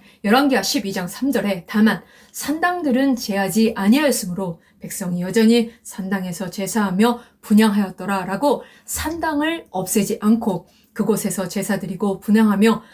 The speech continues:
하나님을 섬-, 섬겼다라고 했는데 이는 섬기는 대상이 여호와 하나님이기는 했지만 요한복음 사 장 이십사 절에 "하나님은 영이시니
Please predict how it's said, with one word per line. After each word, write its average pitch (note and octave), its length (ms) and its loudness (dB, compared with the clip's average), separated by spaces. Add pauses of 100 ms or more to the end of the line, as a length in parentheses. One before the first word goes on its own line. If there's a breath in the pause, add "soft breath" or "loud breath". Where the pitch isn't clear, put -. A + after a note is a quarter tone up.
(120)
하나님을 B3+ 760 2
섬-, B3+ 400 -2 (260 soft breath)
섬겼다라고 A3 800 -2
했는데 G3 680 0
이는 A#3 300 4 (240 loud breath)
섬기는 F4+ 580 -4
대상이 A3+ 640 2 (160 soft breath)
여호와 G#3 400 2
하나님이기는 C4+ 1040 0
했지만 A3 480 2 (460 soft breath)
요한복음 A3 460 4
사 G#3+ 260 -6
장 G#3 200 -6
이십사 G#3+ 440 -2
절에 G3 360 -2 (320 soft breath)
"하나님은 C4+ 480 2
영이시니 G#3 600 2